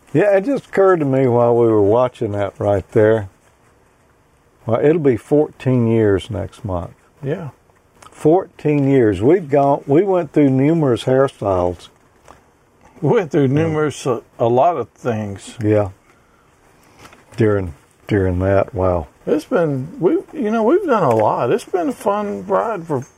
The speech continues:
Speaker 2: fourteen years.
Speaker 1: Yeah.
Speaker 2: It really has.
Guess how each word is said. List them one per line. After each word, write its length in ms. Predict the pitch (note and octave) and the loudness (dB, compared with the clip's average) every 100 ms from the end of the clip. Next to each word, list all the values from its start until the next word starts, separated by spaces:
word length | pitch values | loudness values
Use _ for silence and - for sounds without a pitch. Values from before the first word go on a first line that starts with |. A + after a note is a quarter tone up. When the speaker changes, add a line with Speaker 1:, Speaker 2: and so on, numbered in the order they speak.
| _ _ | _ _
Speaker 2:
fourteen 580 | - D#3 - E3 D3+ C#3 | -6 -6 -4 -4 -4 -2
years. 440 | C3+ C3 A#2 - _ - | -4 -4 -8 -14 _ -2
Speaker 1:
Yeah. 220 | G#2 B2+ F3+ _ _ _ | 2 2 0 _ _ _
Speaker 2:
It 60 | C#3+ | -2
really 300 | G#3 D4+ G3+ | -2 -2 -2
has. 500 | F#3 C4+ A#2 G#2 | -4 -4 -6 -8